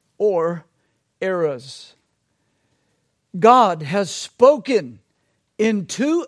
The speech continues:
ages or eras. The sacred text says,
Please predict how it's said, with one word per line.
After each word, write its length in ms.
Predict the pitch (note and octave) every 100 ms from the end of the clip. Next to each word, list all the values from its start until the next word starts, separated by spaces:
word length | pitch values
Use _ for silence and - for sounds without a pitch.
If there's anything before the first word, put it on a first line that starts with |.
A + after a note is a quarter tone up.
| -
ages 960 | B3 A3+ D3 F3 D#3+ F3 E3 - - _ _ _ _ _ -
or 520 | G3 G#3 A3 A3+ G3+ _ _ _ _
eras. 760 | G3+ G3 E3 D3 A2+ B2 - - _ _ _ _ _ _ _ _ -
The 100 | F#3+
sacred 440 | A3+ A3+ C#4+ C4
text 640 | F3 G#3 F3 E3+ - - - _ _ _ _ _
says, 800 | - - A#3+ A3+ F3 A#2+ -